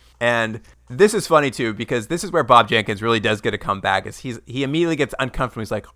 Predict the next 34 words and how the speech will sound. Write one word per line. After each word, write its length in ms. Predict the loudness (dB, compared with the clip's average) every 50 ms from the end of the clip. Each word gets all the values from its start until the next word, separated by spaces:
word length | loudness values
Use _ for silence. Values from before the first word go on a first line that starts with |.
| _ _ _
"I 80 | -10 -8
think 240 | -6 -4 -4 -2 -2
we're 100 | -2 -2
missing 280 | 0 -2 -2 -2 -4
something. 400 | -6 -6 -6 -6 -6 -8 -8 -8
Something 340 | -8 -6 -6 -4 -4 -6 -8
feels 300 | -6 -2 -2 -2 -2 0
wrong." 440 | 2 4 4 4 4 2 0 -4 -12 -20 _ _ -14 _ -2
And 80 | 0
I 20 | 2
won't 240 | 4 4 2 4
lie, 440 | 6 8 10 10 10 10 8 4 2 -2 -8 -20 -20 _ _ _ _ 0
at 120 | 2 2
this 140 | 2 0 2
point 240 | 2 2 2 2 0
in 60 | 0
the 60 | 0
movie, 200 | 0 2 2 2 4
I 280 | 6 6 6 6 4
just 220 | 0 -4 -6 -8 -8
was 160 | -8 -6 -4
like, 320 | -2 -2 -4 -4 -10 -12
"This 160 | -12 -10 -8 -6
movie's 260 | -4 -4 -4 -4 -4 -2
over. 300 | 0 0 2 2 2 0
Like, 160 | 0 -2 -2
why 180 | 2 2 4 4
is 80 | 2
it 80 | 0 -4
still 180 | -8 -6 -2 2
happening?" 420 | 2 2 2 0 -2 -8 -8 -10 _ _ _ _ _ _ _ 6 10
I 200 | 10 10 10 10
had 240 | 6 4 2 2 2
forgotten 800 | 0 -2 -2 -2 2 4 4 4 4 2 -2 -10 -10 -10 -12 -12